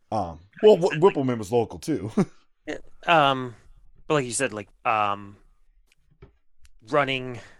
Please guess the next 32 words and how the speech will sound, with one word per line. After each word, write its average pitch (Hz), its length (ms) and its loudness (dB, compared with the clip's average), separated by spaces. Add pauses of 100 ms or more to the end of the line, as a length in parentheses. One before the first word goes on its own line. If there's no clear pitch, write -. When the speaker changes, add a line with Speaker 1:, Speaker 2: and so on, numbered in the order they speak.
(180)
Speaker 2:
attempting 127 360 -2
to 123 80 -4
run 117 400 -4 (120)
in 110 480 -8 (1200)
the 120 80 -10
Memphis 113 420 -4
area, 98 540 -6
like, 107 240 -12 (580)
I 117 380 -4
feel 120 420 -8
like 110 200 -8
they 107 100 -6
brought 104 260 -4
him 107 140 -12
back 101 300 -4
because 101 200 -12
they 101 120 -8
got 95 160 -6
nervous 87 560 -8 (1500)
that 101 260 -2
if 113 160 -8
he 107 300 -12 (320)
tried, 101 420 -4 (160)
if 120 120 -10
he 117 40 -8
was 113 140 -8
gonna 107 180 -4
run 104 320 -6
full 113 320 -8
time 101 300 -6
in 95 100 -14
Memphis, 92 640 -10